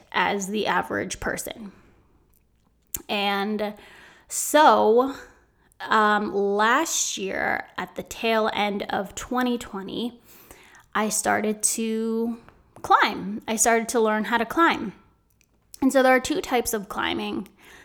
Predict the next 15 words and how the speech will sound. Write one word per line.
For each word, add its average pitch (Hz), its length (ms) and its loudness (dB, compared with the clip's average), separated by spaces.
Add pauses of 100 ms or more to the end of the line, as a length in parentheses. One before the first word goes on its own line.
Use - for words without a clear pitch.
(120)
There's 214 500 -4
top 302 340 2
roping, 226 680 2 (100)
which 220 300 -4
is 214 460 0 (220)
when 220 200 -4
you 220 160 -2
are 214 100 0
strapped 247 400 2
into 269 300 2
a 254 40 2
harness 226 720 -2 (200)
and 220 600 0
you 214 840 0
are, 202 580 2